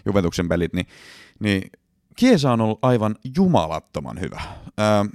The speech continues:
pakko sanoa, että sillä oli tommonen pieni loukki tossa jossain kohtaa, ja nyt tää loppukausi ei sujunut niin vahvasti kuin toi, se puolivälikausi. Siinä oli tosi hyvä niinku vaihe Chiesalla. Chiesa teki käytännössä mitä vaan, se voitti yksin pelejä. Se oli mun mielestä jopa parempi pelaaja kuin Cristiano Ronaldo.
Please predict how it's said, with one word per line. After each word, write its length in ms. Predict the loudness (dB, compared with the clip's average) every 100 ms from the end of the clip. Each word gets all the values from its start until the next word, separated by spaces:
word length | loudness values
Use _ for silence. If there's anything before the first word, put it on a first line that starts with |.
| -14 _ _ _
pakko 240 | -2 2 4
sanoa, 200 | 6 6
että 80 | 4
sillä 100 | 4
oli 80 | 4
tommonen 200 | 4 2
pieni 260 | 2 2
loukki 400 | 8 8 8 2
tossa 200 | -4 0
jossain 260 | -2 0 -2
kohtaa, 320 | -2 -2 -2
ja 60 | -2
nyt 120 | 0
tää 100 | 6
loppukausi 560 | 6 4 -2 -2 -2
ei 100 | -2
sujunut 320 | -2 -2 0 2
niin 300 | 2 2 2
vahvasti 440 | 2 2 -2 -4 -10
kuin 180 | -8
toi, 380 | 0 2 2 -2 -8 -16 -16 -10
se 120 | -8
puolivälikausi. 760 | 0 2 4 2 0 0 0 0
Siinä 200 | 0 0
oli 80 |
tosi 240 | 2 2 2
hyvä 180 | 0 -2
niinku 180 | -4
vaihe 240 | -6 -6 -6
Chiesalla. 500 | -6 -6 -4 -4 -4
Chiesa 200 | -2 -2
teki 180 | 0 -4
käytännössä 280 | -2 -4 -4
mitä 220 | 0 0
vaan, 140 | 0 -2
se 60 |
voitti 200 | -4 -2 0
yksin 340 | 0 0 -6
pelejä. 300 | -6 -6 -4
Se 80 | -2
oli 80 | 0
mun 100 | 0
mielestä 260 | -2 -2
jopa 160 | 0 0
parempi 380 | 4 4 4 0
pelaaja 360 | -2 -2 -4
kuin 100 | -6 -4
Cristiano 460 | -4 -2 -4 -2
Ronaldo. 460 | 2 4 2 -2